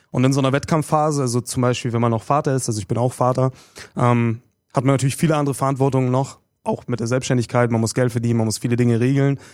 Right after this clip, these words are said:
Die dürfen eigentlich nicht zu kurz kommen, weil sonst fällst du halt irgendwo hinten runter, ne? Also du musst schon wirklich eigentlich schnell laufen, um am selben Ort zu bleiben so ein bisschen. Gleichzeitig willst du aber auch sportlich alles bringen und das hält, also ist ein bisschen schwierig, ist halt so ein Tauziehen, ne?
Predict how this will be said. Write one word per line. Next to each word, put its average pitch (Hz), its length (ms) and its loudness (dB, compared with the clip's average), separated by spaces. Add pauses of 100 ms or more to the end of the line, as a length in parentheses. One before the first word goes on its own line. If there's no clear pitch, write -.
(160)
Die - 20 -12
dürfen 120 260 2
eigentlich 135 300 0
nicht 139 160 -2
zu 127 100 -6
kurz 151 240 0
kommen, 151 200 2
weil 127 100 0
sonst 123 240 -2
fällst 131 260 0
du 135 60 2
halt 120 100 0
irgendwo 127 300 0
hinten 131 160 0
runter, 117 260 -2
ne? 104 60 -2
Also 120 220 -2
du 117 60 -2
musst 127 160 -2
schon 123 120 0
wirklich 120 260 -4
eigentlich 113 200 -2
schnell 135 160 0
laufen, 131 420 -2 (240)
um 127 140 0
am 120 100 2
selben 123 300 0
Ort 147 180 -2
zu 170 100 -2
bleiben 156 260 0
so 151 60 0
ein 156 60 0
bisschen. 147 400 -2 (400)
Gleichzeitig 135 380 0
willst 135 180 0
du 147 40 2
aber 131 120 0
auch 127 120 0
sportlich 170 580 -2
alles 160 260 -2
bringen 156 460 0
und 127 180 0
das - 300 -2
hält, 135 260 -2
also 131 160 0
ist 127 140 -2
ein 147 80 0
bisschen 143 240 -2
schwierig, 139 240 0
ist - 120 -4
halt 131 140 0
so 151 80 0
ein 127 60 2
Tauziehen, 127 460 2
ne? 120 160 0